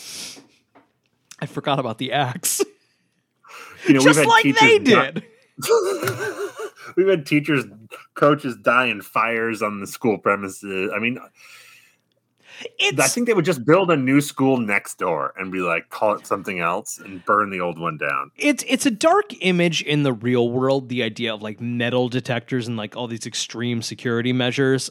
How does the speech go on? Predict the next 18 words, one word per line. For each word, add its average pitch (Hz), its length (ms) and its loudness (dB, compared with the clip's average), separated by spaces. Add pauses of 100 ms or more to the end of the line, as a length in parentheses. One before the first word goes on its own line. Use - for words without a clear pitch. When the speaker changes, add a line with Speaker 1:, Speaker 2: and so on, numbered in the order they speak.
Speaker 1:
uh, 113 420 -2
i-, 135 40 -2
in 120 340 -2
American 117 460 -2
high 120 180 -2
schools 147 460 0
in, 120 180 -6
in 113 220 -6
real 123 240 -2
life. 156 320 0 (1300)
Smallville 587 560 2
High, 392 360 2
we 349 80 8
might 262 240 2
wanna 220 240 4
consider 113 580 -4
it. - 240 -12
<laughs> 214 40 2